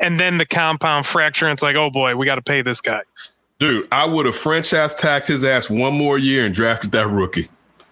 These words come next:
Speaker 2: All right, that's what I would have probably did. And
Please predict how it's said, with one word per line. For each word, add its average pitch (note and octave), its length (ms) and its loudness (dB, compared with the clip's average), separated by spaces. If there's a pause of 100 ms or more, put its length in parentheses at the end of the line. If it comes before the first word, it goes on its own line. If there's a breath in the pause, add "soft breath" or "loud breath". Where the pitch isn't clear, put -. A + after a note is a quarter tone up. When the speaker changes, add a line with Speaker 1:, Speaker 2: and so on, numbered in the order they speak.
(240 soft breath)
Speaker 2:
All G#2 160 4
right, A#2+ 260 2
that's A#2 240 2
what B2+ 100 2
I A2+ 100 4
would A#2 180 2
have A2+ 100 -2
probably A2+ 320 0
did. F#2 460 0
And G2 320 0